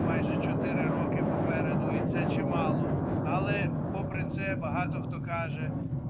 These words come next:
"Ти маєш знову балотуватися". Їм подобається наша робота. Найголовніше, їм подобається те, що ми робимо.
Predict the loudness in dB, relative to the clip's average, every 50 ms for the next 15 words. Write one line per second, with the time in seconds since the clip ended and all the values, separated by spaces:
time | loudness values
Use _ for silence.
0 | -4 -4 -4 -4 -4 -4 -4 -4 -4 -4 -6 -6 -6 -6 -6 -6 -6 -6 -6 -4
1 | -6 -6 -6 -6 -6 -6 -6 -6 -6 -6 -4 -4 -4 -4 -4 -4 -6 -6 -6 -6
2 | -6 -6 -6 -6 -6 -6 -6 -6 -6 -8 -8 -8 -8 -8 -10 -10 -12 -14 -16 -18
3 | -18 -20 -18 -12 -8 -6 -2 0 2 4 4 2 2 0 -2 0 2 2 2 2
4 | 2 2 2 2 2 2 2 2 0 0 0 -2 -2 0 0 0 0 0 2 2
5 | 2 2 2 2 0 2 2 2 2 2 2 2 2 0 0 0 0 2 2 2
6 | 2 0 0 -2 -2 -2 -2 -2 -2 0 0 0 0 0 -2 -2 -2 -2 -2 -2
7 | -2 -2 -4 -4 -2 -2 0 0 0 2 0 2 2 0 0 0 0 0 0 0
8 | -2 -2 -2 -2 -2 -2 -2 -2